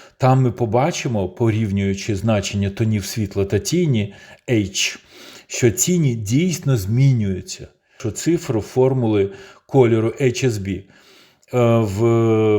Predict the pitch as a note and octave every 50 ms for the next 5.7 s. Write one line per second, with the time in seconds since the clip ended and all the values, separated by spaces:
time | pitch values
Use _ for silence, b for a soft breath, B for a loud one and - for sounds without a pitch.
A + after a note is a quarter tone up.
0 | G2+ G2 G2 G2 G#2+ B2+ B2+ B2+ D3+ D3+ C#3 B2 A#2 A2+ - C#3 B2 A2+ A2 G#2
1 | G#2+ G2+ - - - G#2+ - - - E3 F#3 F#3 F#3 D#3 C#3+ C#3 D3+ D3 D3 D3
2 | C#3+ C#3 C#3 C3 C3 B2+ B2 A#2+ - - A2 G#2+ - - - - A2+ A2 A2+ A#2+
3 | C#3+ E3 F3 E3+ D3 G#2+ - - - - B2+ B2 A#2+ A#2+ G#2+ F#2+ A2+ A#2 A2+ A2+
4 | A2+ G#2+ G#2 G#2 G#2 G2+ G2 G2 F#2+ F#2+ G2+ G2 G#2+ B2+ B2+ - - B2 G2+ G#2
5 | A2+ G#2 - - F#2+ - - G2+ - - F#2+ E2+ - -